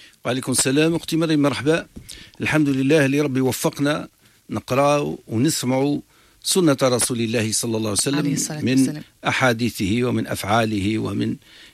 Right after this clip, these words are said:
Speaker 1: أمره ومن نهيه. وهذا يخلينا، أحب يقول،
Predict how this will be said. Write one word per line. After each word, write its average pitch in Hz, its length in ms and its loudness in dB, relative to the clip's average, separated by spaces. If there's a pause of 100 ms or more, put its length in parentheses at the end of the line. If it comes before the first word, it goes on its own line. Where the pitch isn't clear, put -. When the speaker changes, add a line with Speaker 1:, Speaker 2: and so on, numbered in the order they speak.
(320)
Speaker 1:
أمره 127 600 2
ومن 110 360 -2
نهيه. 98 520 -2 (400)
وهذا 175 260 4
يخلينا، 175 400 2
أحب 160 180 0
يقول، 185 420 2